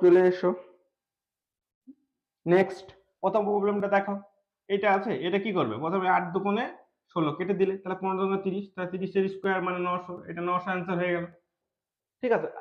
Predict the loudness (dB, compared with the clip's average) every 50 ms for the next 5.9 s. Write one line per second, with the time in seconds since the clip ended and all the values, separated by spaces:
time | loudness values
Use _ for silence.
0 | -4 2 4 4 6 6 4 2 2 2 0 2 2 2 2 2 2 4 6 6
1 | 6 6 4 2 2 2 2 2 0 -2 -2 -4 -4 -6 -8 -12 -18 _ _ _
2 | _ _ _ _ _ 0 0 0 2 2 0 -2 -2 -2 -4 -4 -4 -4 -4 -4
3 | -6 -8 -8 -8 -8 -6 -4 -4 -4 -4 -4 -4 -2 0 2 0 0 0 0 -2
4 | -2 -2 -2 -2 -2 -2 -2 -4 -4 -2 -2 0 2 2 2 0 -2 0 -2 0
5 | 0 0 -2 -4 -6 -10 -16 _ _ -4 -4 -2 -2 -2 -4 -4 -4